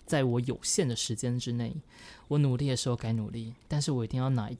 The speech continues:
段时间，要好好的跟鱼仔出去外面走走，去看看外面的世界，去好好放空我自己，去好好读一本书。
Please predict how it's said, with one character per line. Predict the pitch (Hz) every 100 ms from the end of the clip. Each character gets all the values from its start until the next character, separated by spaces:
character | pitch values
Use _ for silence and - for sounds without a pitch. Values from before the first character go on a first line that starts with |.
| -
段 | 165 127
时 | 120 -
间， | - 117 123 131 -
要 | 131
好 | - 120
好 | 117
的 | 117 127 117 - -
跟 | - 131
鱼 | 127
仔 | 113
出 | 120
去 | 123
外 | 143
面 | 139 131
走 | - 107
走， | - - - - - - - - - -
去 | - - 123 113 120 - -
看 | - 135
看 | 120 117 113 - -
外 | 120
面 | 117
的 | 107
世 | - 113
界， | - 107 123 - - - -
去 | -
好 | 143 -
好 | 117
放 | - 123
空 | -
我 | 110
自 | 110
己， | 107 - 160 - - - - - - - - - - - - - - -
去 | - 147 131 123
好 | - 117
好 | 123
读 | - 117
一 |
本 | 123 104
书。 | 104 -